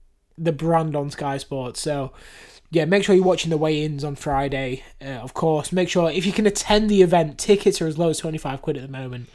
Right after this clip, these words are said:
Um, or use Levi's code, which is in his bio. We'll tag him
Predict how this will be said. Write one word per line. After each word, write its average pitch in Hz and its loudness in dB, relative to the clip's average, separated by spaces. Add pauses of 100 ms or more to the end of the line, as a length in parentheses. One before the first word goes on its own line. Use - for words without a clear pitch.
(420)
Um, 151 0
or 160 2
use 185 4 (160)
Levi's 165 2
code, 147 0
which 139 -8
is 143 -4
in 160 -6
his 143 -4
bio. 135 -4
We'll 139 -2
tag 165 -4
him 151 -4